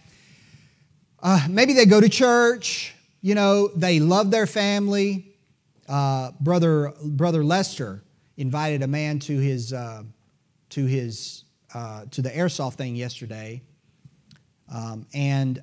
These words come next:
I had the chance to talk to him for, I don't, I don't know, maybe twenty minutes or so.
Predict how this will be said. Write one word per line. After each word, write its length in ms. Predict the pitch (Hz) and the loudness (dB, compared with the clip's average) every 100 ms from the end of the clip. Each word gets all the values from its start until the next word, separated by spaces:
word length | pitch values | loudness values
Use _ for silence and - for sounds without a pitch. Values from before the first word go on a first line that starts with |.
| - | -6
I 220 | 139 143 | -2 -2
had 260 | 139 143 156 | -2 -2 -2
the 80 | |
chance 240 | 135 170 151 | -2 -4 -4
to 80 | 135 | -4
talk 280 | 170 170 143 | -4 -2 -2
to 120 | 147 | -2
him 80 | 127 | -2
for, 220 | 120 98 | -6 -6
I 140 | 131 | -6
don't, 120 | 131 | -6
I 20 | 127 | -6
don't 80 | 127 | -6
know, 80 | |
maybe 240 | 120 123 120 | -4 -6 -6
twenty 260 | - 143 | -6 -4
minutes 300 | 135 135 131 - | -4 -4 -8 -12
or 20 | |
so. 400 | - 131 135 | -10 -8 -8